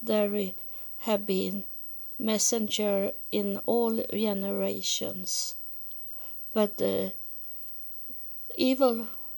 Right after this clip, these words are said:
people, evil, uh, inside the people have make them not come forward to,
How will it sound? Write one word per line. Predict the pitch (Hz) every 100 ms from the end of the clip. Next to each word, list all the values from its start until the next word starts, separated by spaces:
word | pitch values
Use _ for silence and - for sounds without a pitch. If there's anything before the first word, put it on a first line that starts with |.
| -
people, | 285 277 - 202 190 180 - - - - - - - - -
evil, | 233 240 233 214 202
uh, | 208 196 - - - - -
inside | 240 240 220 - 220 202 214 208 208 -
the | 214 208
people | - 226 240 - - 190 196 - -
have | 226 202
make | 196 208 202 - -
them | - 196 190 - - - -
not | 226 208 -
come | - 214 196 190
forward | - 254 277 277 - - 107 - - - - - -
to, | 233 202 185 214